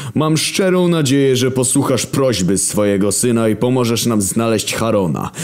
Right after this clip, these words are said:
Ostatnia szansa”. Kiedy parę minut później wróciliśmy do zmywania talerzy, śmierć prawie wypluł plu-, płuca ze śmiechu.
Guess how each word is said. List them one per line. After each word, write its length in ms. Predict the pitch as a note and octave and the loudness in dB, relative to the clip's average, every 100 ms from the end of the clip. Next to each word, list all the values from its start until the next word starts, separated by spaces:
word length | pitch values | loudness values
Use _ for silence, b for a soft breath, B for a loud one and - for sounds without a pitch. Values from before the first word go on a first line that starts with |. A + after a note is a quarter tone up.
| D3 | -6
Ostatnia 600 | F#2 G2 - B2+ - B2+ | -4 -4 -2 -2 -2 -2
szansa”. 720 | G#2+ A2+ G2+ F2 - A#1 - - - - _ B B B B B - | -2 -2 0 -2 -4 -6 -8 -16 -20 -20 _ B B B B B -6
Kiedy 240 | D#2+ D#2+ | -4 -4
parę 260 | D#2+ F2 E2 | -2 -2 0
minut 320 | E2+ E2 - | 0 -2 -4
później 360 | - F2 E2+ | -4 -2 -2
wróciliśmy 560 | D#2 D2+ - D#2+ D2+ D#2 | -4 -6 -4 -4 -4 -4
do 120 | D2+ | -4
zmywania 420 | C#2+ D#2+ D#2+ D#2+ | -4 -4 -2 -4
talerzy, 400 | D#2 G#2+ A#2+ G#2 G2 C#3 | -2 -2 0 -2 -4 -8
śmierć 460 | - - C3+ B2+ - | -10 -4 -2 -2 -4
prawie 320 | - G#2 F#2+ | -4 -2 -2
wypluł 380 | D#2 F2+ F#2 D#2 | -2 -4 -4 -6
plu-, 340 | - F#2 D#2 | -2 -2 -2
płuca 360 | - - F#2 - | -4 -4 -4 -2
ze 140 | - | -6
śmiechu. 440 | - - - - | -6 -8 -8 -10